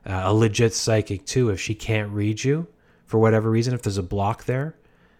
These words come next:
they'll send you away. You won't get charged any money. That, that's also a good, um, a good trait of a real psychic. So anyway, I, it was always a mystery to me.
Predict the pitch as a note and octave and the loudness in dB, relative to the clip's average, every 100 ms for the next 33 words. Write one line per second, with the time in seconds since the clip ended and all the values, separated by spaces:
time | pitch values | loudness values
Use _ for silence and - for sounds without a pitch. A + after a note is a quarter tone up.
0 | _ G#2+ G2+ - G#2+ F#2+ F#2 E2+ E2 F2+ | _ -2 0 0 -2 -2 -2 -4 -6 -14
1 | _ _ _ _ _ _ - G2+ F#2+ F#2+ | _ _ _ _ _ _ -6 0 0 2
2 | F#2 - G#2 G2+ F#2+ G#2 F#2+ F#2 G2+ A#2 | 0 2 2 2 0 -2 -4 -2 0 0
3 | A2+ A2 G2 F#2+ - - F#2+ - G2 F#2+ | 0 0 -2 -2 -4 -6 -6 -2 -4 -2
4 | G2+ F#2 F#2 F#2+ F2 F#2+ F2+ F2 F2 F2+ | -4 -4 -4 -4 -4 -8 -8 -8 -12 -16
5 | _ - _ _ _ - G2 G2+ F#2 - | _ -20 _ _ _ -8 -2 -2 -2 0
6 | A2 F2+ - G2 F#2+ F2+ F#2+ F2 - G2+ | 0 0 -4 -6 -4 -2 -2 -2 -2 -4
7 | E2+ - - _ _ _ _ _ _ _ | -6 -12 -20 _ _ _ _ _ _ _
8 | _ _ _ _ - - D#3 F#2+ E2+ - | _ _ _ _ -8 0 2 2 -2 -2
9 | A#2 A2+ C#3+ D3+ E3 F3 D3+ C3 A#2 - | -2 4 4 6 4 4 2 0 -2 -2
10 | A2+ A2 - A2 G#2+ | -2 -2 -2 -6 -6